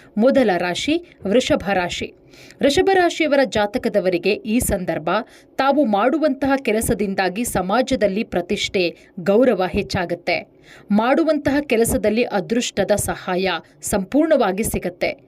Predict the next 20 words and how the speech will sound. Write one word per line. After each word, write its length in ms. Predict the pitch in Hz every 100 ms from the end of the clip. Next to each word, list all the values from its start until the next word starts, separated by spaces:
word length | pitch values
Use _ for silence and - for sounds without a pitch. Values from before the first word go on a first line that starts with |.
| - - -
ನಿಂತಿರುವಂತಹ 760 | 214 311 339 370 320 302 277 262 269
ಕೆಲಸಗಳು 520 | 226 233 262 220 226
ವೃಷಭ 400 | 185 202 247 220
ರಾಶಿಯವರಿಗೆ 600 | 220 196 240 196 202 208
ಪೂರ್ಣ 380 | 226 - 247 285
ಆಗತ್ತೆ. 720 | 254 175 175 - 202 202 - _
ಜೊತೆಗೆ 500 | 160 202 196 185 214
ಕೈತುಂಬ 760 | 247 - _ 214 277 285 302 285 294 190
ಆದಾಯ 420 | 196 202 214 247
ಬರುತ್ತೆ. 540 | 175 175 175 196 156 - _ - -
ನಿಮಗೆ 300 | 277 330 330
ಸಾಕಷ್ಟು 600 | - 262 269 320 - 320
ಒಳ್ಳೊಳ್ಳೆ 460 | 226 240 277 285 285
ಆಫರ್‌ಗಳು 720 | - 208 233 311 294 240 208
ಬರುತ್ತೆ. 640 | 180 170 - 214 214 - _
ಕೆಲಸದ 400 | 233 247 269 226
ಅವಕಾಶಗಳು 720 | 196 202 208 294 294 233 233
ಕೂಡ 200 | 220 196 202
ಹುಡ್ಕೊಂಡ್ 480 | - 185 185 277 196
ಬರುತ್ತೆ. 600 | 170 170 - 180 -